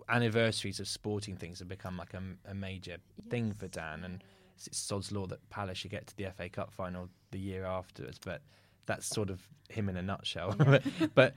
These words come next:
Speaker 1: but other things like the Grand National, you know, which, um, na-, again, as I get older, like, I have a sort of more mixed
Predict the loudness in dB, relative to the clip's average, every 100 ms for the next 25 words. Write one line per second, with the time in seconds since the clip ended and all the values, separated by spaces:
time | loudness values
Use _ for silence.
0 | -2 6 8 10 8 6 6 2 0 -4
1 | 2 4 4 4 2 0 -4 -6 -4 -4
2 | -4 -4 -4 0 0 0 -4 -2 -4 -4
3 | -2 0 2 2 4 2 2 0 0 -4
4 | -10 -18 -20 -14 -4 -4 -2 -2 0 0
5 | -2 0 0 0 0 -4 -10 -10 -6 -4
6 | -6 -10 -10